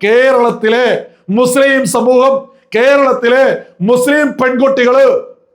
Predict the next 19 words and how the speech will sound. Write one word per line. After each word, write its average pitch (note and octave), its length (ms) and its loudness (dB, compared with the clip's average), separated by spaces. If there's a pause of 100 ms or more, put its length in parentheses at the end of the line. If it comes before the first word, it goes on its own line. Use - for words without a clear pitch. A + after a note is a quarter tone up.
പുല്ല് A#3+ 680 2
വിലയാണ് A3+ 760 2
കൊടുത്തിട്ടുള്ളത്. G#3+ 680 0
ഇത് - 460 -4
വെറുതെ G3+ 280 2
പറയുന്നല്ല, G#3+ 680 -2 (220)
സോഷ്യൽ E3 240 -4
മീഡിയയിലൊക്കെ G#3+ 440 2
ഒന്ന് G#3 120 0
നോക്കിയാ G#3 300 -2
മതി. G#3+ 400 -2 (440)
എല്ലാവരും E4 800 0
ഒരുപോലെയാണ്. C4 920 0 (360)
താലിബാനിയോടൊക്കെ B3+ 840 0
ഒന്ന് A3 120 -2
മനസ്സിലാക്കണം, G#3+ 540 -2 (400)
എല്ലാ D4+ 260 2
ആഘോഷങ്ങളും B3 1080 0
ഒരുപോലെയാണ്. G#3+ 880 0